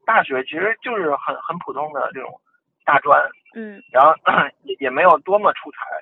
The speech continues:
Speaker 1: 比如说清华北大呀之类的，呃，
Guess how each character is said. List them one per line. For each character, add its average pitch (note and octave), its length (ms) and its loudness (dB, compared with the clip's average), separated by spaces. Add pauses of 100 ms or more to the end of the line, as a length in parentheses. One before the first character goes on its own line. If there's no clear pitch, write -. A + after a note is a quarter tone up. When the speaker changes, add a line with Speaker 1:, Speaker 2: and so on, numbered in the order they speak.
Speaker 1:
比 A2+ 60 -12
如 G#2 120 -6
说 A2+ 140 -8
清 C3 180 -14
华 B2+ 140 0
北 A2 160 -8
大 B2+ 240 2
呀 A#2 80 0 (120)
之 A#2+ 120 -8
类 B2 180 2
的， G#2 160 -10 (460)
呃， B2+ 360 4